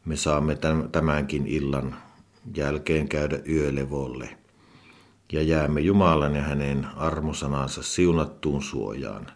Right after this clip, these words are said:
Jeesuksen nimeen. Aamen.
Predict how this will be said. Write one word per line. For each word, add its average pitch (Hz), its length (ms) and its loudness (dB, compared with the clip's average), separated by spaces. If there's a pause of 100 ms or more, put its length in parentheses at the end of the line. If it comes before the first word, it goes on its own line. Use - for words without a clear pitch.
(580)
Jeesuksen 69 680 -2
nimeen. 62 480 -12 (500)
Aamen. 76 460 -8